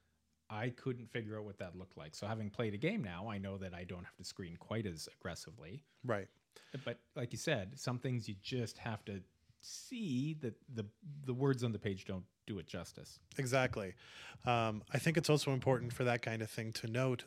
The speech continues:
Speaker 2: that, um, looking at that kind of army across the table from you,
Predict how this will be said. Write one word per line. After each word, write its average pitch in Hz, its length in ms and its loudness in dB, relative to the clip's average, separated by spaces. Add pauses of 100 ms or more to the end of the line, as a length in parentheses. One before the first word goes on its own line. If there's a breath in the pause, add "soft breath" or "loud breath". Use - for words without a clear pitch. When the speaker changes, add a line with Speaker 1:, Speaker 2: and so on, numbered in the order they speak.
Speaker 2:
that, 117 400 4 (560 soft breath)
um, 104 460 2 (1160)
looking 151 540 6
at 135 200 4
that 127 180 8
kind 123 240 4
of 110 180 2
army 113 440 0 (220)
across - 540 2
the 123 120 -2
table 156 420 4
from 107 300 -4
you, 104 360 0